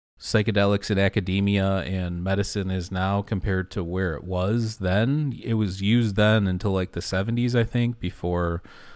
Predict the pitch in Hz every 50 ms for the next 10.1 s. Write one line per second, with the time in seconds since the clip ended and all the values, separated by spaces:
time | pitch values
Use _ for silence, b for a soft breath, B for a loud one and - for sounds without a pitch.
0 | B B B - - - - 85 - - - 98 92 92 95 - - - 90 92
1 | 92 87 90 90 87 90 90 85 87 - - - - 95 90 87 82 85 87 -
2 | - 95 87 87 - 98 101 101 104 104 87 98 92 85 85 87 90 - - 92
3 | 87 87 85 - - b b b b b b b b b b b b - - 92
4 | 95 95 92 90 85 85 - - _ _ _ _ _ _ _ _ _ _ _ _
5 | _ _ - 131 117 113 110 104 95 104 107 113 123 127 123 117 107 104 98 98
6 | - - - - 110 - - - - 117 - - - - - - - - - -
7 | 135 131 120 - - - 123 117 107 - - 113 113 104 - - 101 - - 101
8 | 98 92 90 87 - 95 90 - - 113 104 - 92 90 - - 80 92 - 95
9 | 95 87 85 87 87 - - - 82 - - - - 101 98 98 98 92 95 92
10 | 101